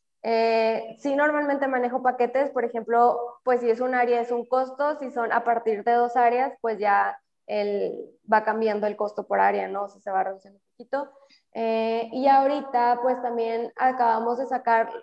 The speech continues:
eh, bueno, volver a sacar, porque ya las habíamos sacado, las asesorías express, que es como tú dices, a veces tú quieres intervenir un espacio,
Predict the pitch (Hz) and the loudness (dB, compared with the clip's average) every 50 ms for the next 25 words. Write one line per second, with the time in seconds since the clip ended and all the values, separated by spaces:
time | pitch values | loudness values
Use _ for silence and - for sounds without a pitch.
0 | - - - 226 220 - - 226 220 214 185 - - _ - 202 208 202 190 196 | -8 -4 -4 -2 -2 -2 -2 -2 -2 -2 -2 -6 -8 _ -4 -2 -2 0 0 0
1 | 196 226 240 269 - - 233 233 - 240 226 220 208 202 214 214 226 208 208 208 | -2 -2 -2 -4 -4 -4 -6 -6 -6 -10 -6 -4 -4 -4 -4 -6 -8 -12 -12 -16
2 | _ - - 220 214 220 220 220 - - - _ - - 226 220 233 233 233 226 | _ -4 0 2 2 2 0 -2 -8 -20 -18 _ 2 2 2 4 2 0 0 0
3 | 226 233 220 220 214 220 247 233 - - _ - 254 254 254 254 254 254 - - | 0 0 2 2 2 0 0 -4 -6 -6 _ 0 2 2 2 2 0 -4 -14 -20
4 | _ _ - - 254 247 247 247 247 262 262 262 262 262 269 277 269 254 254 226 | _ _ -2 2 2 2 2 0 -2 -2 -2 -2 0 0 0 0 0 -2 -2 -4
5 | 220 - - 233 233 233 233 240 240 233 247 254 - 262 262 262 269 262 254 247 | -2 0 2 2 2 2 0 -2 -6 -8 -8 -6 -2 -2 0 0 -2 -4 -2 -2
6 | 233 214 220 220 220 220 226 233 240 233 233 _ - 226 226 226 226 - 214 208 | -2 -2 -2 -2 -2 -2 -2 -2 -4 -4 -6 _ 2 2 2 2 2 -2 -4 -2
7 | 190 185 185 | -2 -4 -6